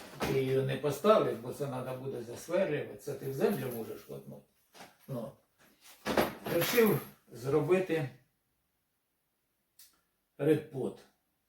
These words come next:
Ну, воно як-то мені імпонує, не імпонує дуже <laughs> цей редпот. Просто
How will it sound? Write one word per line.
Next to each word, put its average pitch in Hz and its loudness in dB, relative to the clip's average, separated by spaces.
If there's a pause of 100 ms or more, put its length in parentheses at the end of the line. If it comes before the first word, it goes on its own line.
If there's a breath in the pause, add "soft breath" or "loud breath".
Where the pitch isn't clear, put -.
Ну, 160 -4
воно 151 0
як-то 147 -4
мені 147 -2
імпонує, 175 2
не 165 -4
імпонує 143 4
дуже 123 -4
<laughs> - -6
цей 151 -4
редпот. 147 0 (280 loud breath)
Просто - 0